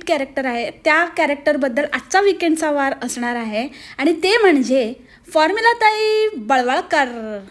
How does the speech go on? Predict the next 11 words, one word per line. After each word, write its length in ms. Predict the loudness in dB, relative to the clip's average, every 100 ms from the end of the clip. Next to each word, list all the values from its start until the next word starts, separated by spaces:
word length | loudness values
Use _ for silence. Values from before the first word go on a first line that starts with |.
| -20 _ _ _ _ _ _ -20 0
नंबर 920 | 4 6 4 0 4 6 4 -2 2
एक, 400 | 4 4 0 -8 -20 -20 _ _ 2
नंबर 920 | 2 4 0 4 6 6 0 -12 -4
दोन, 460 | -2 -2 -4 -10 -18 _ _ _ 0
चड्डू 520 | 2 2 0 -2 0
ब्राडू 960 | -2 -8 -2 0 4 4 2 -2 -8 -14 -20 _
यांच्या 540 | -4 -2 0 -2 -4 -6 -6
सर्वे 420 | -2 -2 -2 -4
सर्वा 560 | -4 -4 -2 0 -2 -4 -12 -20 _ _ _
फॉर्म्युला 380 | -2 0 2 2
ताई, 280 | -2 -8